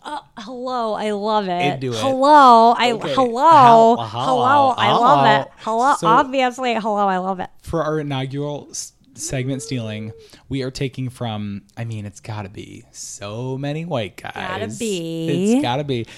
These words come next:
Speaker 2: So Phoebe Robinson, you all know her, you all love her from So Many White Guys. Uh,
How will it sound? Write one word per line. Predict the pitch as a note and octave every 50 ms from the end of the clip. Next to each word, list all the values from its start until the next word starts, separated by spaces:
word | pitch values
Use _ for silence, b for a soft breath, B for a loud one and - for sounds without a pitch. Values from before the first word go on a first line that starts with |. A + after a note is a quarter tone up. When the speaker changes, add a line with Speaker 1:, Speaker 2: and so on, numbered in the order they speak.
| B B
Speaker 2:
So | B - C3+ C3+ B2+ A#2
Phoebe | - - C#3+ C#3+ C#3 D3+ E3
Robinson, | E3 D3+ B2 A2+ G#2+ A2+ A2 - - A2 G#2+ G#2+ G#2+ G#2+ A2
you | G#2 - A2 A#2+ B2 B2
all | B2+ C3
know | C3 B2 A2+ G#2+
her, | G#2+ G#2+ G#2+
you | G#2+ G#2 A2 A2
all | G#2 G#2 G#2
love | G#2 G2+ G2 G2
her | F#2+ F#2+ F#2 F#2 F#2 - b b b b b
from | b - B2+ A#2+
So | - C3 A#2+
Many | B2 C3 D3
White | C#3 B2 G#2 G2+ G2
Guys. | - G2+ F#2+ F#2 F#2 F#2 F#2+ F#2 - - b b b b b b
Uh, | - A#2 A#2 A2 G#2+ G#2 G#2 G#2+